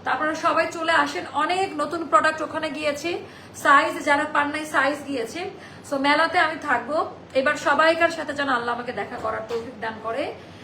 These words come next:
দেখা হবে। কেমন আছো আপু? খুব বেশি সুন্দর আপনাকে। কি, কেমন আছো আপু? খুব, খুব বেশি সুন্দর আপনাকে। আচ্ছা, ইতালি থেকে দেখছেন আপু, thank you so much। তো এটা গেল আমাদের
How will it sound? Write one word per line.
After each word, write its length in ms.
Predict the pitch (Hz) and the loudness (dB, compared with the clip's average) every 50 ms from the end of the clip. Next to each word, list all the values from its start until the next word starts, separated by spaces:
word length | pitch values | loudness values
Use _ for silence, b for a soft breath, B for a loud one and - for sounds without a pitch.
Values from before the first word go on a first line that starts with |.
| B B - | B B 0
দেখা 220 | 233 247 247 277 | 0 0 2 2
হবে। 220 | 285 - - - - - | 2 2 0 -2 -2 -2
কেমন 260 | 269 269 285 302 311 | -2 0 0 -2 -2
আছো 200 | 311 302 - 311 | -2 -2 0 -2
আপু? 180 | 294 302 311 | -2 -2 -4
খুব 360 | 320 - 339 330 247 - 294 285 B B B B B - | -6 -4 -4 -4 -4 -6 -8 -10 B B B B B 0
বেশি 280 | 214 254 254 285 320 311 | 2 2 4 2 0 -4
সুন্দর 520 | - - 302 277 277 277 294 294 302 302 | -4 -4 -4 -4 0 2 2 4 4 6
আপনাকে। 540 | 269 233 220 226 226 226 214 - 214 202 202 - | 4 4 2 0 -4 -6 -6 -8 -10 -12 -12 -12
কি, 60 | 294 | -8
কেমন 320 | 294 - 285 269 277 294 302 | -4 0 0 2 2 2 0
আছো 200 | 302 302 311 320 | -2 0 0 0
আপু? 420 | 285 - 302 320 339 381 415 403 B B B B B B - | 0 0 0 0 0 0 0 -2 B B B B B B -6
খুব, 200 | - 339 359 - - | -4 -2 -2 -2 0
খুব 140 | - 381 - | 0 0 2
বেশি 300 | 254 285 294 285 339 330 | 4 4 4 4 2 -2
সুন্দর 380 | 330 - 320 311 311 311 302 | -4 -4 -6 -2 0 2 4
আপনাকে। 340 | 285 254 254 240 240 220 226 | 4 2 2 0 -2 -4 -4
আচ্ছা, 260 | 226 226 - 226 202 202 B B B B B - | -4 -4 -4 -4 -4 -6 B B B B B -8
ইতালি 320 | 285 311 339 349 339 359 | -4 0 2 2 2 2
থেকে 240 | 349 359 370 370 359 | 0 0 -2 -2 -2
দেখছেন 360 | 277 339 339 - - 339 285 | -2 -2 -4 -2 -2 0 0
আপু, 180 | 247 254 254 311 | 0 0 -2 -2
thank 400 | 311 320 302 302 302 294 330 339 | -2 0 0 0 -2 -4 -8 -10
you 120 | 320 - | -8 -6
so 120 | 330 320 302 | -4 -4 -2
much। 220 | 285 233 214 208 - - | -2 -2 -4 -6 -8 -10
তো 60 | - - - | -10 -4 -2
এটা 240 | 269 277 285 311 302 | -2 0 0 0 0
গেল 240 | 294 285 277 277 | 0 0 0 0
আমাদের 760 | 294 285 269 262 247 240 240 262 262 277 294 311 330 370 370 | 2 2 0 0 0 -2 -2 0 0 2 2 2 0 -2 -4